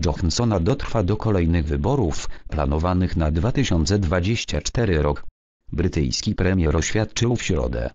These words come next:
że ma zamiar pozostać na stanowisku, pomimo licznych rezygnacji. „Nie widzę absolutnie żadnej potrzeby wyborów.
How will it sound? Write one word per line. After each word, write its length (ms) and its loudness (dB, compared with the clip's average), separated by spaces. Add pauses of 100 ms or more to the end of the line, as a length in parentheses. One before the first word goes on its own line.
(200)
że 180 2
ma 140 2
zamiar 460 2
pozostać 600 0
na 160 0
stanowisku, 800 -2 (260)
pomimo 420 2
licznych 440 0
rezygnacji. 760 0 (500)
„Nie 160 2
widzę 400 0
absolutnie 600 0
żadnej 360 2
potrzeby 480 0
wyborów. 760 -4